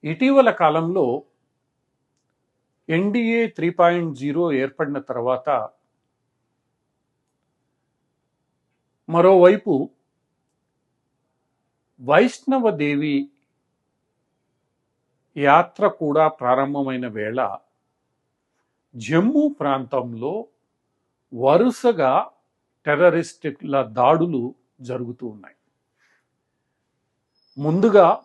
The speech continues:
ఒక యాత్రికుల బస్సుపై కాల్పులు జరపడంతో మొదలైన ఈ సంఘటనలు నిన్న మొన్న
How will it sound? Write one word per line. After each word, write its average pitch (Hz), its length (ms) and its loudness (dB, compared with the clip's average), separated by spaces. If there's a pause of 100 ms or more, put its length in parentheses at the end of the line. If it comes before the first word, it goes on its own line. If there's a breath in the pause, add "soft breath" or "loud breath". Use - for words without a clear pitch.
ఒక 165 160 -4
యాత్రికుల 185 680 -2
బస్సుపై 165 680 -2
కాల్పులు 175 800 -2
జరపడంతో 147 1080 -2
మొదలైన 139 540 -4
ఈ 127 300 -8
సంఘటనలు 131 920 -8 (2750)
నిన్న 156 380 -2
మొన్న 160 520 0